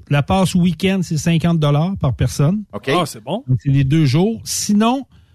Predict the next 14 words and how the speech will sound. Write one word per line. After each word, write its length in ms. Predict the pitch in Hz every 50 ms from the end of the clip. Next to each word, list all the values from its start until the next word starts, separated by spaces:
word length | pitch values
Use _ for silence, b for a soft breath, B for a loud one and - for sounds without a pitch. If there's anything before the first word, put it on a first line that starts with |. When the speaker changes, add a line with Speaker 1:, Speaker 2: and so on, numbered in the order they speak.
| b b _ 185
Speaker 1:
une 160 | 190 190 185
journée 340 | 165 175 202 202 208 220 214
seulement. 340 | - 214 185 175 185 180 165
Donc, 180 | 151 156 147
si 120 | - - 214
tu 140 | - - 208
viens 120 | 262 285
le 40 | 262
samedi, 300 | - 233 202 196 196 214
ça 200 | 226 - 233 190
te 60 | -
coûte 160 | - 226 -
cinquante 440 | - - 202 190 175 - 202 196 160
pareil. 360 | - 165 151 147 131 117 104